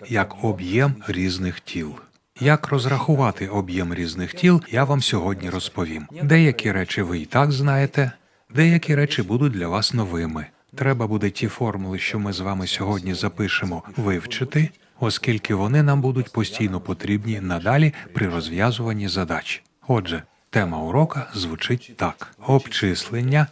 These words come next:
та вимірювання площі та об'єму. Обчислення та вимірювання площі та об'єму.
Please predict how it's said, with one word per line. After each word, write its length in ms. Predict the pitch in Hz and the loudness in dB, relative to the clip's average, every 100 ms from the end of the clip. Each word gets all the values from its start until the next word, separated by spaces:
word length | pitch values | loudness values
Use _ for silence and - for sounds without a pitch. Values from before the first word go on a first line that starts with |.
| - | -2
та 160 | 117 | -2
вимірювання 1000 | 85 101 85 85 82 101 120 143 147 160 151 - _ _ | 0 0 0 -2 -2 -2 0 2 6 6 4 -4 _ _
площі 680 | 87 82 85 - - 170 170 - - | -4 -2 -2 -2 2 4 4 0 -8
та 260 | - 123 - | 0 0 0
об'єму. 600 | 127 104 87 87 78 76 69 - - _ - - - - - _ - - - - - - - _ _ _ _ _ _ _ _ _ _ _ - | -2 -2 -2 -2 -2 -8 -10 -20 -20 _ -20 -20 -20 -20 -20 _ -20 -20 -20 -20 -20 -20 -20 _ _ _ _ _ _ _ _ _ _ _ -6
Обчислення 960 | 117 151 - 131 113 - 98 87 85 - | -6 -4 -2 0 0 -2 -6 -4 -6 -6
та 120 | 147 92 | -6 -4
вимірювання 840 | 80 78 117 160 156 147 143 135 - _ - | -4 -2 2 4 4 4 2 0 -4 _ -10
площі 580 | 85 120 143 - 123 113 110 | 0 2 2 2 -2 -4 -8
та 160 | - | -6
об'єму. 600 | 104 98 85 85 82 76 | -2 -4 -4 -4 -4 -6